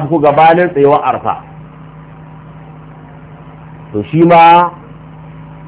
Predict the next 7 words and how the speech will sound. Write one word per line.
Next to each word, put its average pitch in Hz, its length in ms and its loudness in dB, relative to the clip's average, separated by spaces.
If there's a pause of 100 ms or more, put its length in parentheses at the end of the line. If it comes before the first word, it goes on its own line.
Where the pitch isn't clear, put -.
(540)
da 139 60 -2
yake 165 280 -2
mutlaƙan, 185 480 -2 (2500)
abinda 170 360 -2
an 165 100 -2
ma'ana 143 380 0
nan 143 160 -2